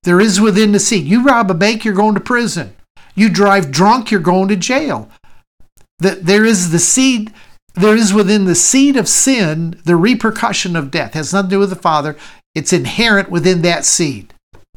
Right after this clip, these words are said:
All right, let me, let me give you just one more. Hebrews chapter eight and verse twelve.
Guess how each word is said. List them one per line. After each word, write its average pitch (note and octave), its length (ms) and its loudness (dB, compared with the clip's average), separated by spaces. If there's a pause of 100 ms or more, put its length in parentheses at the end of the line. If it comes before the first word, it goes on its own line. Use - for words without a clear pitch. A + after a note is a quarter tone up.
(640)
All - 380 -10
right, F#3 60 -10
let G#3+ 80 2
me, A3+ 120 2
let G#3 160 0
me A#3 80 2
give F#3 200 0
you F#3 80 2
just D#3+ 160 0
one F3 180 0
more. C#3 260 -6 (600)
Hebrews G#3 340 2
chapter F3+ 420 0
eight F#3 340 0
and E3 140 -2
verse D3+ 260 -2
twelve. - 420 -6